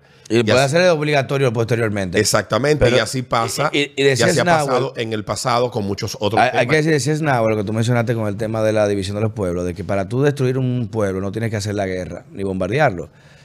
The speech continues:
Speaker 1: Hazle olvidar su historia, transfórmale el lenguaje y quítale sus costumbres. Y ya no tendrás pueblo.
Speaker 2: Eso pasó en Chile.
Speaker 1: Él no, no, no va a tener pueblo. ¿Y qué pasa con esto ahora? De que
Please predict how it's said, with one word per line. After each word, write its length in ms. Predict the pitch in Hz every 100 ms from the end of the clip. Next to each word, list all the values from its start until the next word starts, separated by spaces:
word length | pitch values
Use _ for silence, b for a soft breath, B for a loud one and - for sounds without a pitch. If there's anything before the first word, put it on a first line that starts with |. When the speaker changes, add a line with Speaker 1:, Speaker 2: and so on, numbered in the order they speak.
| b b - -
Speaker 1:
Hazle 220 | 117 143
olvidar 260 | 139 135
su 80 | 131
historia, 560 | 123 - 110 101 85 - - _ _ - _
transfórmale 480 | - 107 98 120 127
el 80 | 123
lenguaje 580 | 113 104 101 98 90 - - _ - -
y 80 | 95
quítale 240 | 104 110
sus 120 | 107
costumbres. 680 | 101 87 - 76 76 71 - b b b b -
Y 80 | -
ya 100 | 98
no 80 | 110
tendrás 280 | 107 104 107
pueblo. 360 | 190 190 92 -
Speaker 2:
Eso 200 | 120 131
pasó 160 | 117
en 60 | 135
Chile. 260 | 139 151 87
Speaker 1:
Él 100 | 117
no, 80 | 131
no, 280 | 135 139 131
no 240 | 135 139 127
va 80 |
a 60 | 135
tener 240 | 135 123
pueblo. 380 | - 104 87 82 B B B -
¿Y 100 | 127
qué 140 | 160
pasa 220 | 180 175 175
con 160 | 160
esto 240 | 151 143 143
ahora? 480 | 113 90 82 - - _ -
De 220 | 117 120
que 480 | - 113 110 101